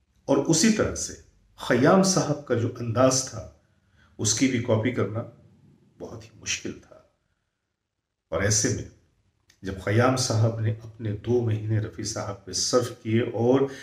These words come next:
जब खयाम साहब के बताए हुए तरीके पे रफी साहब ने खुद को ढाला, तो आवाज के उस जादूगर में,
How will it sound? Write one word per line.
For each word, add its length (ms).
जब 380
खयाम 440
साहब 380
के 100
बताए 360
हुए 180
तरीके 360
पे 140
रफी 240
साहब 420
ने 120
खुद 140
को 140
ढाला, 360
तो 240
आवाज 520
के 100
उस 340
जादूगर 480
में, 280